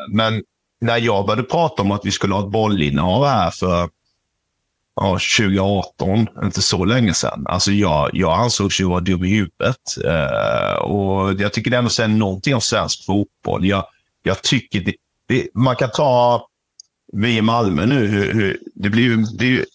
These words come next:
och så säger inte jag att det är rätt, men det, vi får ju mycket mer uppmärksamhet internationellt över, över vårt sätt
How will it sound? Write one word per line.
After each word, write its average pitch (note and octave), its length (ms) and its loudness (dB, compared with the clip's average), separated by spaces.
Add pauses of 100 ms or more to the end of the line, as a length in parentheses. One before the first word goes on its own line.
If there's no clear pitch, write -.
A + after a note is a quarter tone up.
(440)
och C#3+ 140 2
så C#3 120 -2
säger D#3+ 200 0
inte F#3+ 160 0
jag C3 120 2
att G2+ 140 -4
det G2+ 120 0
är F2+ 80 -2
rätt, F#2 420 -4
men G#2+ 300 0
det, G#2+ 80 -2
vi G#2+ 200 0
får - 140 0
ju A#2 60 2
mycket C#3 400 0
mer D3 140 4
uppmärksamhet F#2+ 680 -2 (160)
internationellt F#2 920 -2
över, F#2+ 260 2
över F#2 260 0
vårt F2+ 200 -2
sätt - 180 -2